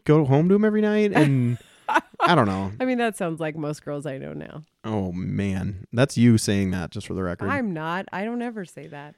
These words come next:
Speaker 1: You
Speaker 2: And
Speaker 1: just
Speaker 2: there
Speaker 1: said
Speaker 2: is
Speaker 1: it. I have it recorded.
Speaker 2: I know, but
Speaker 1: Not, not going home to the person, but calling out other females for that.
Speaker 2: Right.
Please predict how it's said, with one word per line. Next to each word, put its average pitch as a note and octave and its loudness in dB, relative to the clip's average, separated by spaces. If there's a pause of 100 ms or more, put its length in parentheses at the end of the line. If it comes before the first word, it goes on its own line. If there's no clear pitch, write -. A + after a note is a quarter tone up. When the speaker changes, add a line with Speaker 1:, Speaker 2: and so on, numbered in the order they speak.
(120)
Speaker 1:
You C#3 0
Speaker 2:
And F#3+ -6
Speaker 1:
just D#3+ 4
Speaker 2:
there E3+ 6
Speaker 1:
said F3 8
Speaker 2:
is F3 8
Speaker 1:
it. B2 2
I C3 2
have C#3+ 6
it C3+ 6
recorded. A2 0 (580)
Speaker 2:
I F#3+ -2
know, F3 -4
but E3 -6 (100)
Speaker 1:
Not, F#3 8
not C#3 4
going C3 10
home B2 6
to G#2 2
the G2+ 2
person, G2+ -2
but G2 -4
calling A2 -2
out F#2+ -6 (180)
other G2+ -6
females G2 -8
for - -10
that. F2+ -6
Speaker 2:
Right. G#3 0